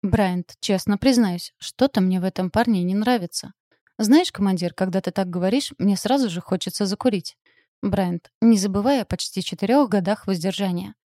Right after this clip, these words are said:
Ким имела в виду его привычку выкуривать по тридцать сигарет в день, от которой он отказался.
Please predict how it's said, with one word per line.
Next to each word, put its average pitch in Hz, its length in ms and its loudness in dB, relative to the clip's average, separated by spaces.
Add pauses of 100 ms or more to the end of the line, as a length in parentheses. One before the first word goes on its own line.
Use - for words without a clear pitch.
(100)
Ким 262 220 6
имела 240 320 4
в 180 60 -6
виду 180 220 -4
его 247 240 0
привычку 196 500 -4
выкуривать 190 560 -2
по 190 100 -2
тридцать 202 380 -4
сигарет 190 460 -4
в 214 80 -2
день, 202 340 -2
от 208 160 0
которой 208 420 0
он 190 140 0
отказался. 190 680 -2